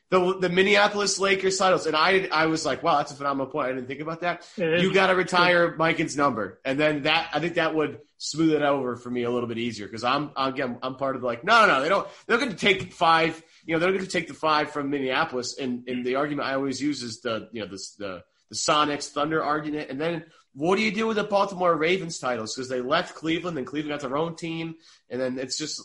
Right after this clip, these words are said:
Speaker 1: it's really complicated. So I, I, look, if, if the Lakers, I, I don't really, it doesn't really bother me. Like, the, these are the two most historic franchises in, in the N B A, and to be involved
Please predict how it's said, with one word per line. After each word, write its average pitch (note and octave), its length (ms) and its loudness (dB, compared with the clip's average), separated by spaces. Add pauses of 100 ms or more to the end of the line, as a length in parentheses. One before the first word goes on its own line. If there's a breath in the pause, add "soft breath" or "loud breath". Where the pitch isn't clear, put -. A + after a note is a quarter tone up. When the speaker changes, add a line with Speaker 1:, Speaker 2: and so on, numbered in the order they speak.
Speaker 1:
it's C3 240 -10
really D3+ 260 -2
complicated. B2+ 640 -6
So A#2 280 -6 (920 soft breath)
I, D3 160 4 (100)
I, D3+ 140 4 (120)
look, D#3 320 0
if, - 280 -4 (420)
if D3 120 -4
the C#3 80 -10
Lakers, F#3 280 0
I, F3 240 2
I F3+ 140 4
don't G3 100 4
really, C#3+ 180 2
it D#3 40 -4
doesn't D#3 180 -2
really A#2+ 140 -2
bother C3 320 -2
me. C#3 120 -4
Like, A#2 140 -6
the, B2 80 -6
these C3+ 320 -4
are C3+ 40 -12
the B2+ 80 -14
two C#3+ 120 -6
most B2 260 -2
historic A#2 300 -10
franchises G#2 540 -8
in, G2+ 240 -8
in G2+ 80 -14
the G#2 80 -6
N G#2 140 -4
B G#2+ 100 -4
A, G#2+ 100 -2
and G#2 100 -8
to F#2+ 60 -18
be G#2+ 140 -8
involved G#2+ 560 -6